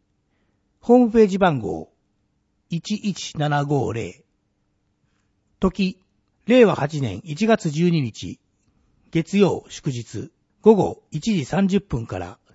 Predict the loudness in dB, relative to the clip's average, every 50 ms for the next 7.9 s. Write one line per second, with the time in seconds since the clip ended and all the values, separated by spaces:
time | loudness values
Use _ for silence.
0 | _ _ 0 0 0 0 -2 -6 -6 -6 -4 0 -2 -2 -2 _ -10 -10 -10 -10
1 | -14 _ _ _ _ _ _ _ _ _ _ -4 2 2 2 2 4 2 4 4
2 | 4 4 2 0 -2 -4 -4 -4 -6 -8 -10 -12 -14 -20 _ _ _ _ _ _
3 | _ _ _ _ _ _ _ _ _ _ _ _ _ _ _ _ _ _ _ _
4 | -2 0 4 6 6 6 6 4 2 -4 _ _ _ _ _ _ _ _ 2 2
5 | 4 4 2 2 4 0 0 0 -6 -10 -12 -12 -16 _ _ _ _ _ _ _
6 | _ _ _ _ _ _ _ _ _ _ _ _ _ _ _ _ _ _ _ _
7 | _ _ _ _ _ _ 2 2 2 4 4 2 2 2 2 0 -4